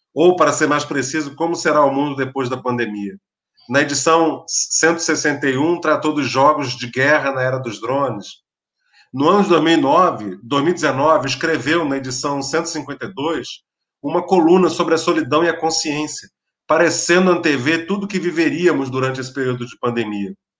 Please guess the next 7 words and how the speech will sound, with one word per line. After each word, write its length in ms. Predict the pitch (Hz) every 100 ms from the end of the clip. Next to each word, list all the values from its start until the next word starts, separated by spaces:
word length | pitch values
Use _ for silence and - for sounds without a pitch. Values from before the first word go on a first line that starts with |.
| _ _ _ _ _ _ -
No 120 | 127
Conversações 600 | 147 160 175 175 156 185
Filosóficas, 720 | 185 156 127 135 156 180 147
do 100 | 123
amigo 300 | 135 131 127
Caio 220 | 123 127 120
Souto, 480 | - 151 170 170